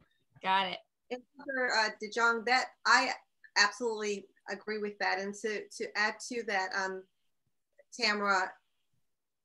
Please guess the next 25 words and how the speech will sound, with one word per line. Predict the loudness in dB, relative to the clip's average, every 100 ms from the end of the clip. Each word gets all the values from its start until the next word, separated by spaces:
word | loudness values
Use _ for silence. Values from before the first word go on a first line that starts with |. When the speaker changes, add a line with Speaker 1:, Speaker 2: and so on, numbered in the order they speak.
| -6 0
Speaker 2:
the | 0
scenario | 0 2 4 6 6
that | 4 0
was | -4
given | 2 4 4
a | 0
moment | 0 0 0 0
ago | 6 6 6
with | 2 0 -2 0
the, | 0 0
the | -4
teachers | -4 -6 -4 -2
having | 2 2 2
a | -2
difficult | -2 -4 -6 -2
time, | 2 4 2 -4 -20 _
that's | 4 6 8 6
a |
wonderful | 2 4 4 6 4 4 4 4
opportunity | 4 4 2 4 4 2 -2
to | -4 -4 6
pull | 12 12 12 10 6 -10 -20 _ 4
a | 4
school | 2 6 6 6
sims | 4 4 6 6 4 2 -2